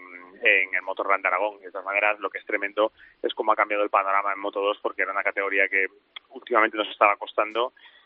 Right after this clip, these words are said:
Hicimos un triplete en la última carrera en Misano, con cuarto Arenas, eh, y ahora otro triplete en esta, este fin de semana con Acosta, con Canet y con Augusto Fernández.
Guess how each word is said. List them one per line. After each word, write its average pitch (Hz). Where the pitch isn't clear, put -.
Hicimos 98
un 101
triplete 101
en 98
la 98
última 98
carrera 98
en 95
Misano, 107
con 95
cuarto 101
Arenas, 107
eh, 87
y 104
ahora 87
otro -
triplete 92
en 90
esta, 87
este -
fin 95
de 95
semana 95
con 95
Acosta, 95
con 95
Canet 92
y 95
con 90
Augusto 90
Fernández. 98